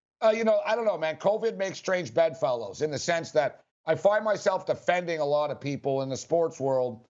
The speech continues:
that I normally rip all the time, and a lot of people that, you know, I like, um, that I'm like, "Man, just shut up, bro. You're not helping yourself he-, here." So, like, the roles are reversed. And listen, I've never been a big, uh, Duke fan,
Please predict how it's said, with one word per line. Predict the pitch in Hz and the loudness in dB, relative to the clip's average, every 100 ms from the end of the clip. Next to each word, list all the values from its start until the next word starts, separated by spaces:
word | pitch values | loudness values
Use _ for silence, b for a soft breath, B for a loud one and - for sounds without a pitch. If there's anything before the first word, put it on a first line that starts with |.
| _ _ - | _ _ -4
that | 170 | 2
I | 165 | 2
normally | 170 180 190 175 147 | 2 0 0 -2 -2
rip | 143 170 180 | 0 0 0
all | 175 180 | 0 0
the | |
time, | 180 190 185 190 185 _ _ _ - | -2 0 0 -4 -6 _ _ _ -2
and | 170 156 | 0 2
a | 156 | 2
lot | 170 | 0
of | 170 | 0
people | 190 165 180 170 | -4 0 -2 0
that, | 165 165 156 | 0 2 0
you | 180 156 | -2 0
know, | 156 | 0
I | 151 127 | 0 -2
like, | 127 139 175 - - - | -2 0 0 -4 -18 -4
um, | 180 160 151 143 | 4 4 4 2
that | 147 147 | 0 0
I'm | 147 | -2
like, | 127 | -4
"Man, | 185 185 95 | -2 -2 -2
just | 135 147 | -4 -4
shut | - 156 135 | 0 0 2
up, | 165 - | -2 -2
bro. | 98 90 _ _ _ - | -8 -8 _ _ _ -2
You're | 165 | 0
not | 165 | 2
helping | 143 190 135 | 2 0 -2
yourself | 120 107 127 98 - | -8 -2 -2 -2 -2
he-, | 120 | -2
here." | 101 113 - _ _ _ | -2 -4 -6 _ _ _
So, | - 175 160 | 2 4 4
like, | 165 170 - | 2 0 0
the | 170 | 0
roles | 165 220 240 185 | 2 2 0 -2
are | |
reversed. | 180 127 202 175 - | -2 0 -2 -2 0
And | 156 131 - _ _ _ - | 0 0 -16 _ _ _ -4
listen, | 208 156 139 | 0 0 2
I've | 202 226 | 2 2
never | 196 208 180 | 2 0 0
been | 160 151 | -2 -2
a | 127 | 0
big, | 151 143 104 147 | -2 -2 -2 0
uh, | 135 | 0
Duke | 120 139 135 107 | 0 -4 -6 -6
fan, | - 95 | -8 -8